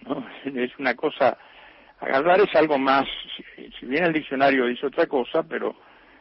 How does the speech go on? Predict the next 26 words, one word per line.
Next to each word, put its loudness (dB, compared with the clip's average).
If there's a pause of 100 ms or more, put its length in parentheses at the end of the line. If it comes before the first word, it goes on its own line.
(420)
eh, -10 (220)
eh, -8
desde -8
el -8
punto -4
de 4
vista 2
de 4
mi -2
cabeza, 4
agarrar 4
es -2
algo 2 (760)
fuerte, 4
tiene -10
que -6
ser, -8 (100)
es -12
una 0
garra. 2 (460)
Tomar 4
no 2
me 2
dice -2
nada, 6
¿no? -12